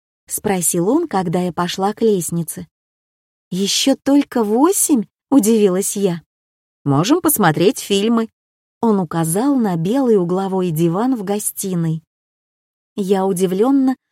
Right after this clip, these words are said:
посмотрела на него, не в состоянии откалибровать, каково же всё-таки моё положение. «Начо, ты меня украл, угрожаешь моим близким и думаешь, что я буду мило коротать с тобой вечера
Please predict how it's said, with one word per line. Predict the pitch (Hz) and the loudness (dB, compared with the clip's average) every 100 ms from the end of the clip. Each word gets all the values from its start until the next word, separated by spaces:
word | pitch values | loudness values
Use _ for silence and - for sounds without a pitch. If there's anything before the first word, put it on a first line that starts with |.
| _ _ | _ _
посмотрела | 269 - 247 233 214 196 196 | -2 2 2 2 4 4 4
на | 208 202 | 2 2
него, | 202 190 196 - _ _ | 0 0 -2 -4 _ _
не | 226 220 | 2 2
в | |
состоянии | - 214 - 208 202 277 262 220 202 - _ _ | 2 -2 -2 -2 0 2 2 2 -2 -8 _ _
откалибровать, | 262 294 - 240 214 240 277 247 165 - - _ _ | -4 -2 0 2 2 2 2 0 -2 -6 -16 _ _
каково | 226 - 208 277 359 | -4 -2 -2 0 0
же | 262 | 0
всё-таки | - 247 240 202 208 | 0 0 -2 -2 -2
моё | 196 208 208 208 | 0 0 4 2
положение. | 208 208 247 240 226 160 160 165 160 _ _ _ _ _ _ _ _ _ _ | 4 0 0 0 0 2 0 -2 -8 _ _ _ _ _ _ _ _ _ _
«Начо, | 220 214 185 - 185 | 0 2 0 -4 0
ты | 285 | 4
меня | 320 226 220 | 4 4 2
украл, | 262 - 185 160 160 160 _ _ | 2 0 -2 -2 -2 -6 _ _
угрожаешь | 226 220 214 208 294 294 220 | 2 4 4 4 4 4 2
моим | 214 202 196 | 0 0 0
близким | 185 175 196 - 247 262 _ _ | 0 0 -4 -6 -6 -6 _ _
и | 233 | 0
думаешь, | 214 262 254 254 247 | 4 4 4 2 0
что | - 233 | 0 0
я | 214 269 | 4 2
буду | 190 208 208 247 | 4 2 2 2
мило | 220 220 220 | 4 6 4
коротать | - 220 208 220 247 | 4 0 2 0 -2
с | - | 0
тобой | 226 208 240 | 0 4 4
вечера | 220 214 - 190 190 | 4 0 -2 -2 -2